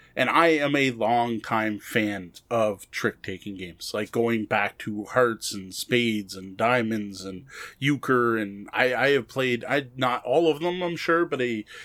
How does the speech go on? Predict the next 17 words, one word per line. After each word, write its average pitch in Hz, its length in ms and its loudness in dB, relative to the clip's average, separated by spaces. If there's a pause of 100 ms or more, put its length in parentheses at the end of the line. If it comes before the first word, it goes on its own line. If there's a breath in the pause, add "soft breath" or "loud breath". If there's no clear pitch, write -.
(120 loud breath)
a 143 120 4
large 190 400 2
number 139 340 4
of 107 80 -2
trick-taking 123 540 -2
games, 101 280 -6
Wizard, 127 600 2
Five 127 380 2
Crowns, 127 800 -2 (420 loud breath)
um, 113 420 4
and 117 220 0
then, 117 460 2
uh, 117 260 4
other 123 240 0
modern 120 480 2
ones 104 400 -6
like, 104 340 -6